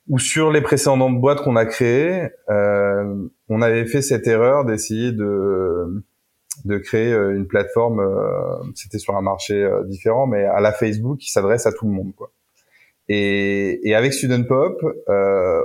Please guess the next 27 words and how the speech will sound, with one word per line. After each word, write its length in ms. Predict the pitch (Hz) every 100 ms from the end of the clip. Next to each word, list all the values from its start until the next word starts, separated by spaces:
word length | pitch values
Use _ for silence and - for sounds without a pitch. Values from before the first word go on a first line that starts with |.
| -
on 120 | 110
s'est 200 | 104 113
dit, 260 | 107 120 143
on 160 | 107
va 160 | 104 101
faire 380 | 101 107 104 - -
une 140 | 127
chose 520 | 131 147 139 127 113 -
et 80 | 98
on 100 | 92
va 160 | 95 92
faire 220 | 101 98
bien 400 | 107 123 123 -
et 60 | 95
on 80 | 90
va 100 | 90
être 140 | 90
les 80 | 95
meilleurs, 520 | 101 107 101 104 - -
c'est 220 | - 98
s'intéresser 760 | - 98 101 98 95 98 - -
aux 120 | 113
étudiants 600 | 117 113 104 101 101 -
et 80 | 120
aux 120 | 123
jobs 200 | 110 107
étudiants. 400 | 98 - 95 104